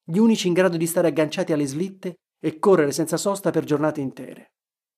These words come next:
Ma quanto potesse valere un cane come Buck, lo sapeva bene Manuel, uno dei giardinieri del giudice Miller,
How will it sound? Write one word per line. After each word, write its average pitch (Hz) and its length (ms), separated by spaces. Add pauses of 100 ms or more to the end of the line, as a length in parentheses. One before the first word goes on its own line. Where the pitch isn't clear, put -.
(160)
Ma 147 140
quanto 196 300
potesse 160 420
valere 151 300
un 135 100
cane 139 220
come 123 200
Buck, 156 380 (400)
lo 147 140
sapeva 175 320
bene 175 180
Manuel, 131 500 (420)
uno 214 220
dei 156 140
giardinieri 165 480
del 143 140
giudice 135 320
Miller, 123 360